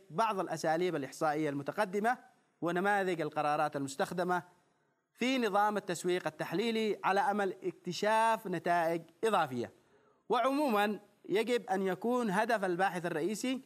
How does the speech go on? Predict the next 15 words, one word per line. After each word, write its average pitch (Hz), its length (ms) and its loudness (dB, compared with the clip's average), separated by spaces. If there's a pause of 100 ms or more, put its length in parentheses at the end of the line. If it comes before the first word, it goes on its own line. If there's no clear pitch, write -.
(240)
هو 196 80 2
تقديم 226 580 -2
نتائج 208 500 2
جوهرية 190 580 0
وأساسية 180 640 -2
ذات 175 260 -2
صلة 196 260 0
بالمشكلة 170 600 -2 (220)
محل 165 280 0
البحث، 220 320 0 (640)
أو 311 140 6
التي 294 300 0
يمكن 240 300 0
أن 190 120 -2
تساعد 196 460 2